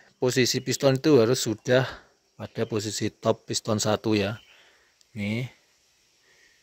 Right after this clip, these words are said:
pennya menghadap ke atas. Nanti tinggal kita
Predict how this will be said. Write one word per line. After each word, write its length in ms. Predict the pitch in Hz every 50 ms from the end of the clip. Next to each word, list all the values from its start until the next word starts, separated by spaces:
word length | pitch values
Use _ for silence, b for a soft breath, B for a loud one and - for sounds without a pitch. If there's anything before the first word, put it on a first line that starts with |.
| b b b b b b - - - _ _ -
pennya 320 | 113 110 110 113 117 117
menghadap 480 | 120 123 120 113 107 104 - - 113 107
ke 80 | - 110
atas. 440 | 104 104 - - 104 104 123 131 - - - - - - - - - - - - - - - - _ _ _ _ _ _ _ _ _ _ _ _ _ b b b b b b b b b b b b b b b b b _ _ _ _ -
Nanti 400 | 107 98 98 95 - 120 120 117
tinggal 480 | 110 107 101 98 90 107 117 117 123
kita 720 | 120 - 110 104 - - - 117 117 117 120 127 131 135